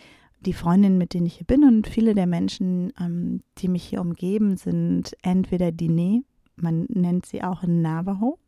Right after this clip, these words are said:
das ist der Name, den die spanischen Siedler ihnen gegeben haben, oder Zuni.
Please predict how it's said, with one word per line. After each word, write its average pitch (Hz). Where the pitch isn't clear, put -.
das -
ist 185
der 160
Name, 165
den 160
die 160
spanischen 170
Siedler 185
ihnen 202
gegeben 185
haben, 185
oder 196
Zuni. 175